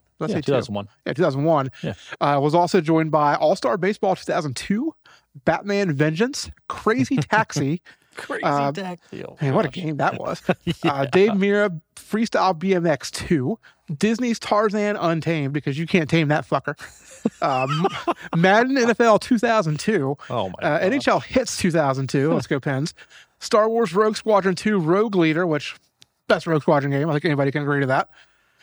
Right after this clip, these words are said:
Speaker 1: And, uh, the great Tony Hawk's Pro Skater three.
Speaker 2: Russ just popped a boner.
Speaker 1: Yeah, I, all I had to do was say Tony Hawk, and Russ is like,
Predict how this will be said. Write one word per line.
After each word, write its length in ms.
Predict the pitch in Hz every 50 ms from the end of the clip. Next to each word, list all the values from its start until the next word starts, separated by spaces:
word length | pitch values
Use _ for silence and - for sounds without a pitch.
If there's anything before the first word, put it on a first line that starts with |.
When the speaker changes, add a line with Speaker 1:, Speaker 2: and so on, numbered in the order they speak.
| - -
Speaker 1:
And, 340 | - 190 190 180 175 170 175
uh, 280 | 170 160 160 156 170 202
the 240 | 214 190 156 170 185
great 300 | 156 180 196 190 196 -
Tony 300 | - - 214 220 208 185
Hawk's 320 | 147 180 175 180 - -
Pro 200 | - - 196 165
Skater 460 | 143 - - 156 147 139 135 127 120 - _ _ _ _
three. 480 | - - - - - - - - 151 - _ - - - _ _ - - _ _
Speaker 2:
Russ 260 | - 101 98 95 -
just 180 | - - - -
popped 220 | - 110 98 -
a 40 | 104
boner. 380 | 98 98 107 107 107 107 107 - _ _ - - -
Speaker 1:
Yeah, 220 | - 175 190 160 143
I, 220 | 156 185 180 190
all 240 | 240 247 - 247 302
I 60 | 285 226
had 80 | 262
to 80 | 240 208
do 120 | 226 240
was 100 | 220 185
say 100 | - 180
Tony 220 | 147 196 185 175 160
Hawk, 220 | 151 160 170 165
and 80 | 156 151
Russ 180 | 156 147 -
is 60 | 160
like, 180 | 156 139 135